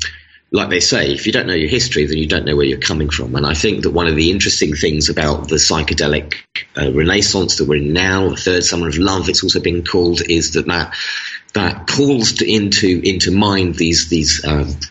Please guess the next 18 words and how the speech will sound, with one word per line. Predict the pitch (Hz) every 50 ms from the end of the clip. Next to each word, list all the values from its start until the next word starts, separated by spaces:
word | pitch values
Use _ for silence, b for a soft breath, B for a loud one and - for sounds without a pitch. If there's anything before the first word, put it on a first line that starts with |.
| - -
uh, | 62 69 71
first | - - - 117 107 101 - - -
two | - 104 87 80 76
sort | - - 69
of | 71 69 87
iterations | 92 85 - - 80 80 78 73 - 80 76 71 73
of | 76 73 -
Summers | - - 90 82 78 71 -
of | 67 65 82
Love | 87 82 82 78 76 - B B B B B B
and | - 95
the | 98 98
whole | 107 160 151 139
s-, | - -
history | - - - - 151 - - - - - 78 71 67 58 - -
of | 80 76 -
this | - - - - -
thing. | - - - - -